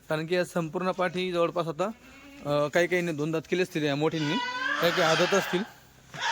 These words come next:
इकडच्या. हे बघा, तर मित्रांनो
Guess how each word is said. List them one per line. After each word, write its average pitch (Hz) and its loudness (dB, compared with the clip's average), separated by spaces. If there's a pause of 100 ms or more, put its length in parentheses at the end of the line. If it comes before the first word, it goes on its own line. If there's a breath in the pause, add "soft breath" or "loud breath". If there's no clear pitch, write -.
(520)
इकडच्या. 151 -2 (1300)
हे 139 0
बघा, 143 6 (1500)
तर 185 12
मित्रांनो 185 6